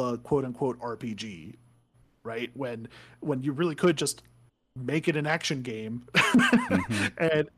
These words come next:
Speaker 1: and just experience the story and play it through as is. Um, and, and, like, I think the reason people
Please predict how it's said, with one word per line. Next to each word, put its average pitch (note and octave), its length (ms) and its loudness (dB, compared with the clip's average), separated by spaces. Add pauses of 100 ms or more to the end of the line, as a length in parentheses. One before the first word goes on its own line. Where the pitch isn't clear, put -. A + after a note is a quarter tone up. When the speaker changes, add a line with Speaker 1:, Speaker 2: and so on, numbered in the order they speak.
(120)
Speaker 1:
and D3 140 -2
just D3+ 160 -2
experience D#3 420 0
the D3 60 -2
story D3 420 4
and C3 100 -4
play C#3+ 220 -2
it C#3+ 120 -6
through D3 260 -2
as C3 180 -2
is. C3 320 -2 (420)
Um, B2+ 500 0 (440)
and, D#3+ 360 4 (120)
and, E3+ 140 2
like, D#3+ 220 0
I D#3+ 40 2
think F#3+ 160 0
the F3+ 80 2
reason E3+ 280 0
people D3 560 2